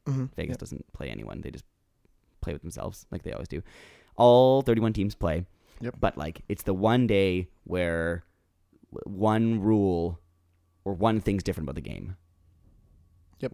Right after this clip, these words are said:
Speaker 2: What would it be?
Speaker 1: Which rule
Speaker 2: It's
Speaker 1: would
Speaker 2: like
Speaker 1: I take out? One rule's gone.
Speaker 2: It's like a really lame purge.
Speaker 1: One rule is gone? Well, the rule that I have always thought should be gone is that the goalie can't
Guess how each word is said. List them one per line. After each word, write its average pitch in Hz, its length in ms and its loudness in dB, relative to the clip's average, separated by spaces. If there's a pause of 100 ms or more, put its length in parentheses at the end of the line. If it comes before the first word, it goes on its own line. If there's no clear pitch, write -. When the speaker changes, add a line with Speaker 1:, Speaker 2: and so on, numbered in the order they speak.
(120)
Speaker 2:
What 92 320 -4
would 80 160 -4
it 71 80 -4
be? 80 180 -8 (140)
Speaker 1:
Which 139 220 -4
rule 139 280 2
Speaker 2:
It's 135 80 2
Speaker 1:
would 135 80 4
Speaker 2:
like 127 60 -2
Speaker 1:
I 120 40 -4
take 131 260 -4
out? 139 260 -4 (240)
One 143 260 4
rule's 139 300 2
gone. 113 180 -4
Speaker 2:
It's 98 100 -10
like 156 60 -6
a - 100 -4
really 117 220 8
lame 95 460 0
purge. - 600 -6 (420)
Speaker 1:
One 139 320 2 (140)
rule 139 280 0
is 131 100 -6
gone? 135 400 -4
Well, 156 240 2
the 160 140 2
rule 196 280 6
that 156 140 2
I 131 80 2
have 120 200 -2
always 135 720 0 (640)
thought 120 300 -4
should 123 180 -8
be 120 80 -6
gone 113 280 -4
is 117 120 -8
that 123 140 -8
the 127 80 -6
goalie 120 420 -4
can't 123 320 -4